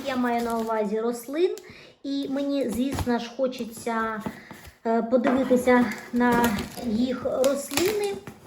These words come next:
ну і зберігти оту саму інтригу для себе, яка відбулася саме мені, тому що я невчасно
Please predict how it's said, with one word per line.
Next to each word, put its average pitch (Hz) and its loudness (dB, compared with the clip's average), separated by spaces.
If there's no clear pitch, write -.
ну 269 0
і 294 2
зберігти 277 -2
оту 277 -8
саму 247 2
інтригу 240 -2
для 349 2
себе, 370 0
яка 262 2
відбулася 294 2
саме 269 -2
мені, 254 0
тому 269 0
що - -8
я 247 0
невчасно 262 -2